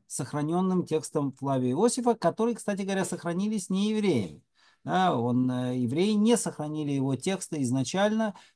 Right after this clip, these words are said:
они, э, э, и потому что они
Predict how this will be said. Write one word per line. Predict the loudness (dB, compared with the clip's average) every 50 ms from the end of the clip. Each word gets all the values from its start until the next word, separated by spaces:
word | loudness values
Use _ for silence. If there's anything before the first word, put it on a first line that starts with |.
| _
они, | -6 -6 -4 -4
э, | -4 -6 -6 -4 -4 -4 -6 -6 -8
э, | -12 -14 -12 -10 -10 -10 -12 -14 _ _ _ _ _ _
и | 2 2 2 4
потому | 2 0 0 2 2 2 2
что | 0 -2 -2 -2
они | 0 2 2 2 0 -2